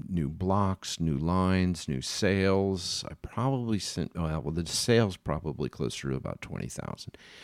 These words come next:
So I had about a hundred and, basically, I think I had about a hundred thirty thousand dollars into the boat before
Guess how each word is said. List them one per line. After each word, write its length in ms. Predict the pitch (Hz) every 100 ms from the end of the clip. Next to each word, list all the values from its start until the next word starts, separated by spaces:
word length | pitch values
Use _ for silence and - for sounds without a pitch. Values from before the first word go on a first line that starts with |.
| -
So 160 | - 135
I 40 |
had 180 | 131 156
about 180 | 151 123
a 40 |
hundred 480 | 87 104 107 104 - -
and, 280 | 85 85 76 - -
basically, 460 | 165 175 135 113
I 40 | 101
think 200 | 98 98
I 60 |
had 180 | 90 85
about 200 | 73 69
a 20 |
hundred 360 | - 104 107 -
thirty 280 | 90 73 73
thousand 360 | - 80 80
dollars 520 | 71 67 65 - - - _ _ _
into 320 | 120 135 - 123
the 60 |
boat 380 | 98 78 58 - _ _ _ _ _ _ _ _ _ - - - - - - - -
before 760 | 98 - - 127 110 90 90 95